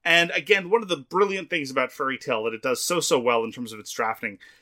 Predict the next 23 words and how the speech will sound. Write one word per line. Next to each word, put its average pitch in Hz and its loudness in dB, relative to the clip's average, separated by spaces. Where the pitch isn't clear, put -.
is 139 4
it 156 6
internalizes 180 2
hate 170 2
drafting 135 0
or 127 -4
denial 131 4
drafting 117 -4
into 160 -2
the 165 -4
design 123 2
because 107 -6
you 104 -12
draft 113 -2
five 156 4
cards 113 -2
and 107 -10
play 110 -6
three. 95 -10
And 117 -4
so 135 -2
you 123 -8
constantly 175 0